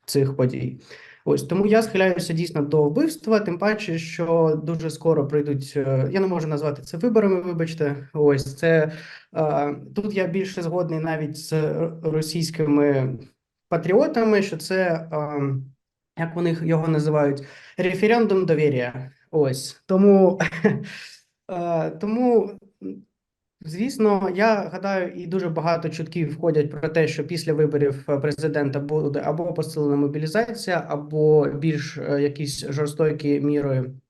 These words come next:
в самій Росії. Ось, е, також дуже багато чутків щодо того, що Путін і, е, Кремль готуються до війни з, е,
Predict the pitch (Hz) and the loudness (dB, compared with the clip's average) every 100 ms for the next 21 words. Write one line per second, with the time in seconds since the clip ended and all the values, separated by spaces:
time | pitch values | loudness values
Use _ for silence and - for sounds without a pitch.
0 | _ _ _ _ _ - 175 160 185 208 | _ _ _ _ _ -4 0 2 2 0
1 | 208 214 220 214 - - - - 170 156 | -2 -6 -6 -8 -16 -18 -12 -2 2 4
2 | 156 - 160 156 151 147 - - 175 160 | 2 -4 0 2 0 -2 -8 -2 -2 0
3 | 147 139 - 156 160 170 156 156 156 143 | -6 -6 -4 -2 0 0 0 0 -2 -6
4 | 151 170 156 160 147 143 165 151 135 - | -6 -4 -2 0 0 0 0 0 -4 -4
5 | 156 151 147 143 160 151 151 139 135 139 | 0 2 2 0 -4 -4 -4 -2 -2 -4
6 | 143 139 135 135 135 131 131 160 147 143 | -2 0 0 -2 -2 -2 -2 -2 0 0
7 | 143 147 143 135 135 143 135 147 143 139 | 0 -2 -4 -4 -6 -4 -2 2 2 2
8 | 135 131 135 147 147 147 143 131 127 131 | 0 0 -2 -4 -2 0 0 0 -4 -6
9 | 127 123 | -4 -4